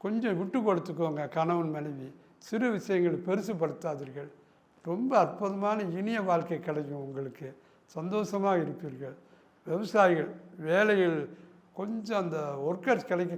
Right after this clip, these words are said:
கஷ்டப்படும். ஆனாலும் முடிவில் உங்களுக்கு ஜெயமே. கலைஞர்கள் நல்ல வாய்ப்புகள் தேடி வரும். உங்கள் திறமையை வெளிப்படுத்தக்கூடிய அளவுக்கு இருக்கும். பெரிய பேனர் இருந்தெல்லாம் வரும். படங்கள் நல்லா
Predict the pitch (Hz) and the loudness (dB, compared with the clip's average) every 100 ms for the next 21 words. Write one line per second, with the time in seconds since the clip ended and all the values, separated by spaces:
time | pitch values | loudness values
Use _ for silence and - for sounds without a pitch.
0 | 175 160 185 160 151 170 - - - _ | -4 -4 -4 -4 -6 -8 -12 -20 -20 _
1 | 147 170 202 180 165 170 - - - - | 0 2 8 8 8 2 -6 -14 -20 -10
2 | 156 190 202 185 165 165 156 147 135 151 | -4 -2 0 0 -2 -4 -6 -6 0 0
3 | 151 131 - - - _ _ _ _ _ | 0 -4 -12 -18 -20 _ _ _ _ _
4 | _ _ _ _ - 170 214 202 156 156 | _ _ _ _ 4 6 6 4 2 -2
5 | - - 151 160 214 214 175 185 196 208 | -6 -12 -6 -4 2 2 6 4 4 -4
6 | 170 185 175 175 185 170 160 151 - - | -4 -4 0 0 0 0 -2 -6 -12 -20
7 | - _ - 151 151 - 175 208 214 190 | -20 _ -8 -6 -6 2 2 4 2 2
8 | 160 196 190 202 165 170 - 170 160 165 | 2 0 0 -4 -4 -6 -4 -2 0 2
9 | 180 180 180 151 151 - 151 143 - - | 0 -2 -4 -2 -2 -4 -8 -8 -18 -20
10 | _ - 180 220 180 160 185 208 190 175 | _ 0 2 4 2 4 6 6 4 2
11 | 170 170 180 147 151 151 151 - - - | 0 0 0 0 -2 -4 -10 -14 -20 -20
12 | - 160 190 196 190 156 160 175 | -10 0 2 2 0 0 2 4